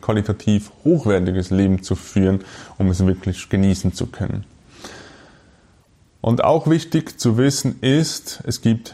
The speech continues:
mehr als nur der Verstand, der uns Signale geben kann, wie wir oder was für Entscheidungen, das wir treffen sollen. Und viele nennen das das Bauchgefühl, ich nenne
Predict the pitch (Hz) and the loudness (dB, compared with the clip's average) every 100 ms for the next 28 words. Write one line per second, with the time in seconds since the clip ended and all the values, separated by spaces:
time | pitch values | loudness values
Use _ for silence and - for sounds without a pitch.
0 | - - 107 113 127 135 123 - - 101 | -14 -6 0 2 4 2 0 -2 -2 0
1 | 113 113 117 113 101 95 95 - 104 98 | 2 4 4 2 0 -4 -6 0 2 4
2 | 101 101 101 92 90 92 104 104 98 98 | 2 2 2 2 2 -2 -4 -2 -2 -2
3 | 101 107 123 120 101 95 98 95 92 95 | 0 2 2 0 0 0 -2 -4 -2 0
4 | 92 87 107 135 127 113 113 113 - _ | 0 0 2 2 4 4 2 0 -4 _
5 | _ _ 98 90 107 - - 98 95 95 | _ _ -2 0 0 -2 -2 -2 0 0
6 | 98 95 90 92 - - 92 95 90 90 | 2 0 -2 -4 -4 -6 -4 0 2 2
7 | 85 82 85 - _ _ - - - - | 2 -2 -8 -14 _ _ -20 -20 -20 -20
8 | - - _ _ _ _ _ - 113 107 | -20 -20 _ _ _ _ _ -6 0 2
9 | 107 107 - 135 131 123 117 107 101 101 | 4 2 2 2 4 4 4 2 0 -4
10 | - - 131 143 - 139 - 143 143 131 | -4 -2 0 0 0 -2 2 4 4 2
11 | - 120 - - - - _ 107 110 107 | 0 -4 -6 -18 -20 -20 _ 0 2 4